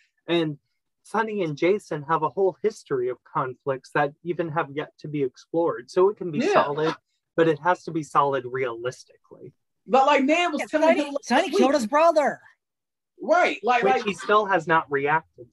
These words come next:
Speaker 1: to.
Speaker 2: and he not, because, no, they don't wanna mess with the bromance, the Sason. It's so fucking stupid. It's stupid. They're still holding on like it's the late nineties. Let that shit go.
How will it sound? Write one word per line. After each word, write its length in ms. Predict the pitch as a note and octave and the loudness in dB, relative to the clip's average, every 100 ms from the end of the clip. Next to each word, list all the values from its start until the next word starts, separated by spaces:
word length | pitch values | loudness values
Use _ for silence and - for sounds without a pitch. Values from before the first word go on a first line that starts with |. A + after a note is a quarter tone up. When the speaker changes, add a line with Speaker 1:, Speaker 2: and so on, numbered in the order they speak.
| - | -20
Speaker 1:
to. 80 | - - _ _ _ _ _ _ _ _ _ | -20 -20 _ _ _ _ _ _ _ _ _
Speaker 2:
and 140 | B3 C4+ | -4 -2
he 120 | G4+ A#4 | -2 -2
not, 120 | G#4 - _ _ - | -6 -8 _ _ -12
because, 480 | F3+ A3+ A3+ G#3+ A3 | -8 -2 0 0 -4
no, 380 | - F#3 G#3+ - _ _ _ _ _ A2+ | -6 -4 -4 -8 _ _ _ _ _ -14
they 140 | - | -8
don't 180 | F3+ G#3 | -6 -4
wanna 280 | A3 F#3 - | -4 -6 -10
mess 280 | A#2 F#3 - | -12 -12 -10
with 120 | A#3 | -6
the 120 | B3+ | -4
bromance, 520 | F3 F3+ A#3+ C#4+ - - _ - - | -2 0 2 2 0 -4 _ -20 -10
the 200 | B2 D#3 | -6 -6
Sason. 580 | - A#3 B3+ - - - _ _ - | -2 -2 -2 -6 -16 -20 _ _ -4
It's 160 | A#3 - | -2 2
so 200 | C#4 C4+ | 2 2
fucking 500 | - C#4 - G3 F#3+ | -2 0 0 -4 -8
stupid. 460 | - - G#3 - _ _ _ _ _ _ _ - | -8 -2 -2 -2 _ _ _ _ _ _ _ 0
It's 220 | G3 - | 0 0
stupid. 500 | - - C4 - - _ _ _ _ _ _ _ _ _ _ _ _ _ _ - | -12 -4 -4 -4 -12 _ _ _ _ _ _ _ _ _ _ _ _ _ _ -2
They're 160 | F#3+ | 2
still 280 | G3+ - B3 | 2 2 0
holding 400 | A#3 B3 B3+ A#3 | 0 0 0 2
on 220 | A#3 A#3 | 0 0
like 180 | G#3+ G3+ | -2 -4
it's 120 | G#3+ - | -6 -2
the 80 | |
late 240 | G3 G3+ - | 0 0 -2
nineties. 440 | G3 F#3 D3 - - | -4 -4 -6 -8 -4
Let 220 | A#3+ - | -2 -2
that 180 | A#3 A#3 | -4 -4
shit 280 | - D#3+ B2+ | -6 -6 -2
go. 260 | D#3+ E3+ | -2 -2